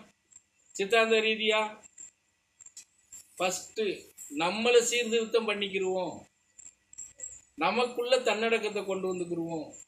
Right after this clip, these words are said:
அதுக்கப்புறம் நம்ம குடும்பத்துல இருக்கிறவங்க, பெண்ணா இருந்தால் கணவனை, கணவனா இருந்தா மனைவிய,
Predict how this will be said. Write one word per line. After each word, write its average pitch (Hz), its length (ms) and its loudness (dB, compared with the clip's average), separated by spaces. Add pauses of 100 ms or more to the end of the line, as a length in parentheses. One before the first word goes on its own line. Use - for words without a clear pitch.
(640)
அதுக்கப்புறம் 240 760 4
நம்ம 226 200 -2
குடும்பத்துல 247 540 2
இருக்கிறவங்க, 214 460 0 (1300)
பெண்ணா 233 340 6
இருந்தால் 196 500 4
கணவனை, 202 440 2 (100)
கணவனா 214 440 0
இருந்தா 190 300 -2
மனைவிய, 202 440 0